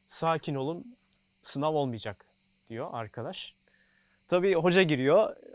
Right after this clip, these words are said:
"Gelecek hafta işte bir gün, Çarşamba günü atıyorum, sınav var," filan diyor. Ve işte öğrenciler de böyle şaşırıyorlar filan. Ee, şimdi bunun sebebi ne? Ne oluyor o zaman arka planında bunun?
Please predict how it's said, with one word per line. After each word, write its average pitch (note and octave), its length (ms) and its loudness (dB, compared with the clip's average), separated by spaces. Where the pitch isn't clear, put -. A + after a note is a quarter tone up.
"Gelecek C3 420 -2
hafta B2+ 280 -4
işte A#2+ 280 -4
bir A#2 60 -8
gün, E3+ 160 -8
Çarşamba B2 600 -4
günü A2 160 -10
atıyorum, C3 460 -10
sınav C3+ 420 -2
var," G#2 160 -10
filan A#2 380 -10
diyor. C3+ 220 -16
Ve C#3 80 -6
işte - 420 -10
öğrenciler B2 480 -6
de C3+ 40 -10
böyle C3+ 200 -6
şaşırıyorlar A2+ 540 -8
filan. C#3 260 -20
Ee, B2+ 400 -4
şimdi C3+ 220 -6
bunun A3 160 0
sebebi G#3 400 2
ne? A2+ 220 -6
Ne D3 120 -2
oluyor A#2+ 320 0
o A2 40 -8
zaman A2+ 200 -8
arka A2 280 -10
planında A2+ 400 -10
bunun? G#2+ 220 -14